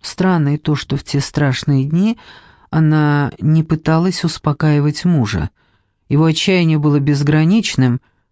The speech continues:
но не затрагивало её. Долго занимался он самобичеванием, полагая, что Бог наказал его за какой-то грех.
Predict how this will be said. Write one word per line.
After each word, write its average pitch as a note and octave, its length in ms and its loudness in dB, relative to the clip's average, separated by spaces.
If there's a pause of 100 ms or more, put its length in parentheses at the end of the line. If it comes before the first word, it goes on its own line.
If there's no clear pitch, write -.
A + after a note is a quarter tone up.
(160)
но D3 300 2
не D#3 160 0
затрагивало A#2 680 0
её. G2+ 380 0 (2000)
Долго G#3 380 2
занимался G3 600 0
он F3+ 120 2
самобичеванием, E3+ 1080 0
полагая, D#3+ 520 0
что - 240 -4
Бог F3 300 -2
наказал D#3+ 500 0
его D#3+ 280 0
за E3+ 120 -2
какой-то D#3+ 460 -2
грех. E3 480 -2